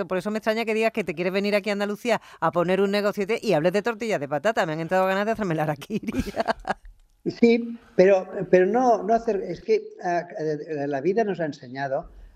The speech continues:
Speaker 2: ah, con todas estas crisis que, que, que tenemos desde que nos cono-, desde que empezamos a trabajar, vamos,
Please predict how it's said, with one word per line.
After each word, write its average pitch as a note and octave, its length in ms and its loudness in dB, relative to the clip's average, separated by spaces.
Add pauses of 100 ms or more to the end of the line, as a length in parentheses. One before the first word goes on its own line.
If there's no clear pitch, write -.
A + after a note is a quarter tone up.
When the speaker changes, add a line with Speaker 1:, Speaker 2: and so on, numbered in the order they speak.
Speaker 2:
ah, B2+ 180 -4
con B2+ 220 0
todas F#3 260 6
estas E3+ 300 -4
crisis D#3 400 -4
que, C3 560 -2
que, C3 180 -10
que C3+ 100 -8
tenemos D3 520 -2
desde B2 200 -6
que B2+ 120 -12
nos B2+ 180 -14
cono-, C3 240 -8 (240)
desde B2+ 220 -4
que C#3 520 -2
empezamos D3 540 0
a D#3 80 0
trabajar, D3 380 -2
vamos, C#3 340 -4